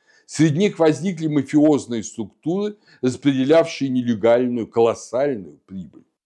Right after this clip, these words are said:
Фактически в тысяча девятьсот семидесятые годы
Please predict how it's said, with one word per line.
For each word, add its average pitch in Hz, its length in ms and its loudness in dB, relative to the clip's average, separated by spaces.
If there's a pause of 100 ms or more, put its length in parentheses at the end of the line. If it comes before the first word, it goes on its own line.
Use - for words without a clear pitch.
(520)
Фактически 147 720 0
в 92 100 -12
тысяча 147 240 -2
девятьсот 143 420 0
семидесятые 120 800 0
годы 151 440 2